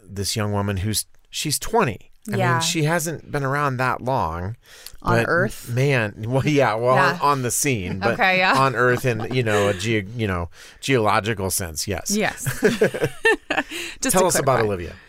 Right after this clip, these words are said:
Speaker 2: Um, well, she was a former Disney star.
Speaker 1: Boy, that's where they all start, it
Speaker 2: I
Speaker 1: feels
Speaker 2: know.
Speaker 1: like.
Speaker 2: And I, we've talked about her before, so I,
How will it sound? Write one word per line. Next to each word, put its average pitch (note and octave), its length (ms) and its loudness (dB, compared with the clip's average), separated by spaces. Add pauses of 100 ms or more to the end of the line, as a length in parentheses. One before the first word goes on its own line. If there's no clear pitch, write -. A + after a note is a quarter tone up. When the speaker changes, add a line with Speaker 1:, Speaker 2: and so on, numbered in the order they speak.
(320)
Speaker 2:
Um, C#4 280 4
well, C4 120 0
she D4 140 0
was C#4+ 100 -2
a C#4+ 80 -2
former G#3 480 -6
Disney F3+ 400 -6
star. F3+ 420 -4 (440)
Speaker 1:
Boy, G2+ 180 -2
that's G#2+ 200 -4
where C#3 80 -2
they G2 120 -2
all F2+ 120 -4
start, - 280 -6
it E3 100 -8
Speaker 2:
I G3+ 120 0
Speaker 1:
feels F#3 140 0
Speaker 2:
know. E3 60 -2
Speaker 1:
like. E3 120 -2
Speaker 2:
And G#3+ 80 -2
I, A3 180 0
we've D#4 180 2
talked D#4+ 220 0
about B3+ 180 0
her G#3+ 140 -4
before, E3+ 360 -4
so - 140 -6
I, E3 60 -2